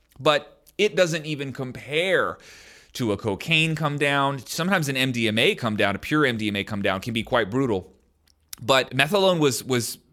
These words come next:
for the most part, really, really smooth. A huge majority of the time, there was no come down, which, which is, you know, nice and not something you necessarily deserve after doing multiple redoses of,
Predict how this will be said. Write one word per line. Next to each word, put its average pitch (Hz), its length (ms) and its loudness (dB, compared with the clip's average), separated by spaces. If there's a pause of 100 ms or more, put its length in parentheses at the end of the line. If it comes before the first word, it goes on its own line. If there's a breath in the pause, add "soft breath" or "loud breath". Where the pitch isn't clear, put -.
(260)
for 170 180 -2
the 185 100 2
most 233 320 4
part, 151 220 4
really, 180 540 0
really 147 240 2
smooth. 98 400 -2
A 110 100 0
huge 220 380 -2
majority 160 360 0
of 139 120 -6
the 123 60 -12
time, 123 280 -2
there 113 80 2
was 107 160 -4
no 117 140 0
come 117 260 -2
down, 92 260 0
which, 104 280 -4 (480 loud breath)
which 120 260 -4
is, 113 220 -4 (160 loud breath)
you 127 120 2
know, 95 220 0 (300 loud breath)
nice 123 460 0
and 120 180 0
not 165 240 0
something 180 340 -2
you 170 80 0
necessarily 165 580 0
deserve 151 500 2
after 123 240 0
doing 123 200 -2
multiple 127 400 0
redoses 113 720 0
of, 104 280 -2